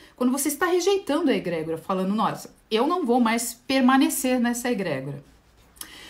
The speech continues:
Então, essa pessoa precisou enfrentar um tribunal.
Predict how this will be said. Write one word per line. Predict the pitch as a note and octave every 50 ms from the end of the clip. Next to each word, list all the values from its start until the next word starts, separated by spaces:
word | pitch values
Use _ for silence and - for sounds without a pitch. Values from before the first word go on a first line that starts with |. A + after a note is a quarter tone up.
| - - - - - - - -
Então, | A#3 G3+ - D#4 D4+ C#4+ -
essa | C4+ D4 - D4
pessoa | C4 C#4+ C#4+ - D#4+ D4+
precisou | - D4+ C#4+ - C#4 A#3+ A#3 A3
enfrentar | G#3+ G3+ G#3+ G#3 G3 G3 - A3+
um | B3 D4
tribunal. | C#4+ D4+ D4+ A#3 C4 C4 A3 F3 E3 E3+ F#3 A#3 B3 -